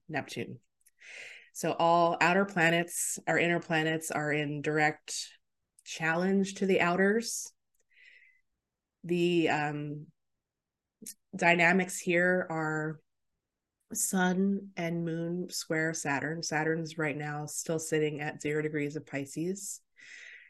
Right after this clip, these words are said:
Saturn shifted into Pisces back in March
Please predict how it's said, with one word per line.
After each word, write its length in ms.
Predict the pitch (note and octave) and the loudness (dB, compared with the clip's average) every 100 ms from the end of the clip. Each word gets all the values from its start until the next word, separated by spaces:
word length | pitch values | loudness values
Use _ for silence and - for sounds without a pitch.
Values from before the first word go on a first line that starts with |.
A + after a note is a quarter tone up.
| _ | _
Saturn 420 | - E3+ D#3+ D#3+ | -6 -2 0 -2
shifted 380 | D#3 E3 D#3+ D#3+ | -4 -4 -4 -4
into 200 | D3+ D3+ | -4 -6
Pisces 540 | D3 C#3 C#3 D3 C#3+ | -4 -4 -4 -6 -6
back 240 | - C3+ C3+ | -6 -8 -6
in 140 | C#3+ | -8
March 460 | C#3+ C#3+ F#3 - | -8 -8 -10 -12